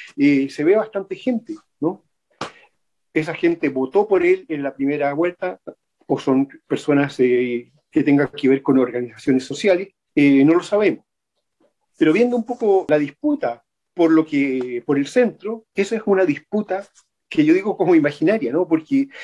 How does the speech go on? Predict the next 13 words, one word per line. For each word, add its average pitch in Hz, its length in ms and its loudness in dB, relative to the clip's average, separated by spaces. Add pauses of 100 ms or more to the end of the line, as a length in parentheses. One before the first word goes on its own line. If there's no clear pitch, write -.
(220)
eh, 143 460 -2 (140)
¿a - 80 -2
quién 226 180 0
le 208 60 0
importa 208 320 -4
Ricardo 143 420 0
Lagos, 156 380 0
no? 165 180 -2
Ricardo 147 400 -4
Lagos, 165 240 0
en 143 80 -2
el 131 60 -12
fondo, 156 380 -4